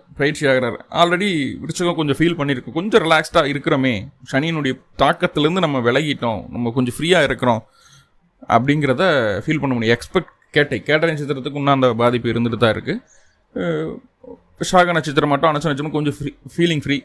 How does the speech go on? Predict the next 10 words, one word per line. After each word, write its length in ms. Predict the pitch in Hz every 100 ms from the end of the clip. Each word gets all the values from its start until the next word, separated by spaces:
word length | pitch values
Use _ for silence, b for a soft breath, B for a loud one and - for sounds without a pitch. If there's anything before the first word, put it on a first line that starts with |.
| _ -
அப்படின்னே 260 | 120 127
சொல்லலாம். 400 | 135 113 107 101 _ _ b b _
So 160 | -
அப்படிப்பட்ட 1040 | 156 196 202 180 160 156 139 127 110 85 - _ _ _ _
சனி 220 | 131 151
பயிற்சி 420 | 170 170 165 196
அப்படிங்கிறது 360 | 175 147 156 156
வந்து 240 | 143 165
நடக்க 300 | 190 151 170
போகுது, 420 | 175 151 160 139